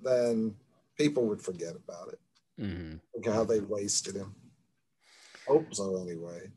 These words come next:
Speaker 1: But
Speaker 2: But the character he's been, been portraying is just like, you know, "Look at me, I'm, I'm Mister Nice, and everybody's supposed to like me now." I mean, it seems like they could do something where they could change fans' opinion on him s-,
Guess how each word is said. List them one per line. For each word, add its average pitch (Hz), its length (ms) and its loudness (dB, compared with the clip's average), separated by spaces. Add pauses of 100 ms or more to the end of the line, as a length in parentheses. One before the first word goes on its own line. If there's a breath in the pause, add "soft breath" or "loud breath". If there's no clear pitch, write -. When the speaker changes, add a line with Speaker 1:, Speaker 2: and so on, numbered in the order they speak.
Speaker 1:
But - 320 -20
Speaker 2:
But 170 140 10
the 127 80 4
character 208 560 10
he's 120 180 4
been, 123 320 4
been 127 240 6 (240)
portraying 151 680 8
is 107 140 2
just 113 260 0
like, 104 380 0
you 127 100 2
know, 113 220 4
"Look 113 120 6
at 107 80 4
me, 117 260 6
I'm, 110 320 4
I'm 107 180 0
Mister 110 300 0
Nice, 107 560 0
and 101 520 -4
everybody's 104 500 0
supposed 110 300 -2
to 110 60 -2
like 107 320 2
me 104 120 -4
now." 101 300 -2
I 104 40 -4
mean, 101 420 -4
it 104 140 -8
seems 147 260 0
like 113 160 4
they 104 100 0
could 95 220 -6
do 110 220 0
something 92 680 -8 (540)
where 98 220 -2
they 95 140 -4
could 92 220 -6 (120)
change 104 560 -2 (260)
fans' 110 380 2
opinion 104 480 0
on 90 160 -2
him 87 140 -4
s-, - 120 -10